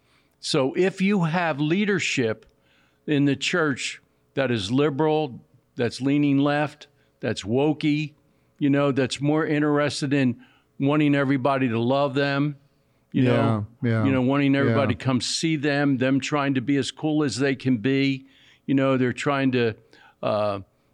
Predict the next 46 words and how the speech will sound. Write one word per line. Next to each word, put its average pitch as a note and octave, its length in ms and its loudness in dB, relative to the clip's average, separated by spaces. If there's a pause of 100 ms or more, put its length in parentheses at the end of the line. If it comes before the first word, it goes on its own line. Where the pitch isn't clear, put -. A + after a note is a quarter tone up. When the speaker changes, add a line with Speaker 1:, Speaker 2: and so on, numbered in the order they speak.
Speaker 1:
be C#3+ 140 2
as C#3+ 160 0
fashionable C#3+ 800 0
as B2+ 140 -2
they C#3+ 140 0
can B2+ 200 -2
be, C#3 200 0
all C3+ 320 2
of A#2 120 -4
these C3+ 320 0
things, C3+ 400 0
you C3 40 -2
know, B2 140 0
to A2 140 -6
be, B2 320 -2 (320)
to - 60 -16
be C#3 140 0
as, B2 200 0 (100)
uh, - 60 -6
uh, A2+ 460 -4 (240)
be C3+ 140 2
more C#3 240 4
of B2+ 100 0
an A#2+ 80 2
attractional C3 680 0
model, G#2+ 500 0 (140)
Speaker 2:
Hmm. A2+ 400 2
Speaker 1:
then D3 320 0 (160)
that, - 180 -4
you D#3 120 0
know, D3 160 2
just - 180 -8
think A3+ 180 -2
about D3 320 0
that. A2+ 220 -2 (160)
That's F#3+ 300 -6 (100)
actually D3+ 360 -2
more D3+ 220 2
effeminate C#3+ 600 -2
than C3+ 180 0
it C3+ 140 0
is C3+ 180 -2
masculine. C#3 720 -6
Speaker 2:
Yeah, A2 340 0
very A2+ 200 0
much G#2 180 0